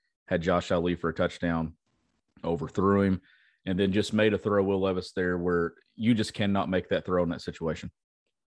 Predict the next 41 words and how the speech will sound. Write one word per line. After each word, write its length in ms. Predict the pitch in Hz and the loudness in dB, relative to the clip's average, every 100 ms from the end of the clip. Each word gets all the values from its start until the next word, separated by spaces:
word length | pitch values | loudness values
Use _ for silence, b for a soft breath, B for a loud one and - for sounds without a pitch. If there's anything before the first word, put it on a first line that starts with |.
| _ - | _ 2
That 220 | 90 90 | 4 6
you've 180 | 101 90 | 4 6
gotta 240 | 101 104 | 6 6
get 160 | 92 - | 2 -2
points 320 | 101 110 - | 0 0 0
there. 280 | 95 90 87 | 2 4 2
And, 100 | 90 | 2
I 40 | |
mean, 220 | 92 92 | 0 0
if, 80 | 90 - | -4 -6
if 160 | 98 | -8
they 120 | - 95 | -2 0
get 160 | 107 | 2
a 40 | 110 | 2
field 280 | 107 107 | 2 2
goal 160 | 98 104 | 4 2
and 80 | 120 | 2
it's 140 | 113 | -2
a 40 | 87 | -4
one-point 380 | 95 95 101 | -4 -2 -2
game, 220 | 92 113 104 | 0 2 4
or 80 | |
if 80 | 98 | 2
they 100 | 101 | 0
complete 320 | 95 92 104 | -4 -2 -2
the 80 | 98 | -2
throw 200 | 92 101 | 0 2
to 60 | 98 | 4
Ali, 320 | 101 98 113 | 2 2 0
does 240 | 104 90 | -2 -4
it 100 | 87 - | -4 -8
spark 440 | - - 90 98 | -14 0 4 4
them 140 | 110 107 | 4 2
and 80 | 104 | 2
get 60 | |
them 100 | 107 | 0
going? 160 | 104 113 | 2 2
I 120 | 95 | 0
don't 160 | 98 92 | 0 0
know, 260 | 98 90 | 2 2
but 260 | 82 87 | 2 0